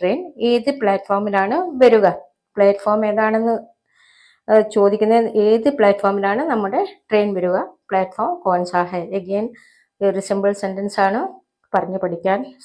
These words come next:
ശ്രമിക്കണം കേട്ടോ. സൂപ്പർ ഫാസ്റ്റ് പ്ലാറ്റ്ഫോം നമ്പർ രണ്ടിലാണ് വരിക. സൂപ്പർ ഫാസ്റ്റ്,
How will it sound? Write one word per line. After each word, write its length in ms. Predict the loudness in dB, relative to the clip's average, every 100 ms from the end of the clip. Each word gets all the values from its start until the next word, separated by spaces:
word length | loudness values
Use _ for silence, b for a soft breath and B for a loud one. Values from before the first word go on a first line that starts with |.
| -8
ശ്രമിക്കണം 580 | -6 -6 -6 -6 -6 -6
കേട്ടോ. 500 | -6 -4 -4 -8 _ _ _ _ _ _ _ _ _ _ _ _ _ _ _ _ _ -20
സൂപ്പർ 360 | -4 -2 2 2
ഫാസ്റ്റ് 420 | 4 4 4 -2
പ്ലാറ്റ്ഫോം 480 | 2 2 2 0 -2
നമ്പർ 320 | -4 -6 -6 -4
രണ്ടിലാണ് 540 | -4 -2 -2 -2 -2
വരിക. 320 | -2 -2 0 0 0 -12 b b b _
സൂപ്പർ 380 | -2 -2 0 -2
ഫാസ്റ്റ്, 500 | 0 0 0 -2